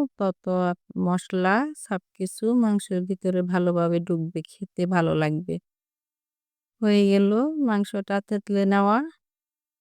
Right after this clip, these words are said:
এখন আমি প্রণালীগুলা দিয়ে নিব। এক চা চামচ লবণ, এক চা চামচ হলুদের গুঁড়া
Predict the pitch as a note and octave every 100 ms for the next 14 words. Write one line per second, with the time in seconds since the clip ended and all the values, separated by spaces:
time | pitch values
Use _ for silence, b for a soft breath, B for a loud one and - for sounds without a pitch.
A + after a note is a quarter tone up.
0 | _ _ _ _ _ _ _ _ _ _
1 | _ _ G#3 G3 G#3+ G3+ G3+ G3+ B3 A#3+
2 | G#3+ G3+ F#3+ F#3 F#3 F#3 F#3 G3 F#3 F3
3 | F3 F3 F3 F3+ _ F#3 F3+ F#3+ F#3 G3
4 | - G3 F#3 F#3 F#3+ G#3 C#4 D#4+ _ _
5 | _ _ _ _ _ _ _ _ _ _
6 | _ _ _ _ A3 G3 - G3 F#3+ G3
7 | F#3+ G3 - G#3 F#3+ F#3 F#3 F#3 - F#3+
8 | G3